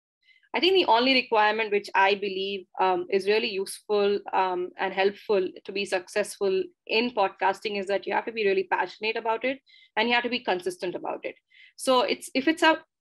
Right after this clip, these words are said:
it should be an idea that you're excited to research and regularly discuss about, right? But if you're doing it because someone asked you to do it, you may not put in that kind of, um, you know, you might not be as keen about it.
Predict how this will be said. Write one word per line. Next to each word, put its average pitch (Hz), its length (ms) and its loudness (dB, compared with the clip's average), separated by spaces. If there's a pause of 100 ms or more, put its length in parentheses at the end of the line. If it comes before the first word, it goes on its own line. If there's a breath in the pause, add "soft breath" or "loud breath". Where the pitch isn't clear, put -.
(140)
it 285 140 -4
should 349 220 4
be 381 160 6
an 359 80 4
idea 277 380 4
that 269 160 -2
you're 262 100 -2
excited 220 540 0
to 254 80 -4
research 220 480 -2
and 226 120 -4
regularly 196 380 0
discuss 180 400 -6
about, - 320 -8
right? 233 160 2
But 233 120 0
if - 80 -10
you're 233 100 0
doing 262 320 -2
it 277 100 2 (380)
because 262 340 2
someone 233 240 0
asked 196 280 2
you 247 60 -6
to 226 140 -8
do 175 140 4
it, 247 160 0
you 202 120 -6
may 208 120 -6
not 202 260 0 (100)
put 214 140 -2
in 214 140 -4
that 196 200 -4
kind 190 180 0
of, 190 140 -2 (460)
um, 190 400 2 (140)
you 202 160 -4
know, 190 80 0
you 202 160 0
might 214 200 0
not 208 240 2
be 220 260 -4
as 190 220 0 (120)
keen 202 300 -2
about 220 280 2
it. - 200 0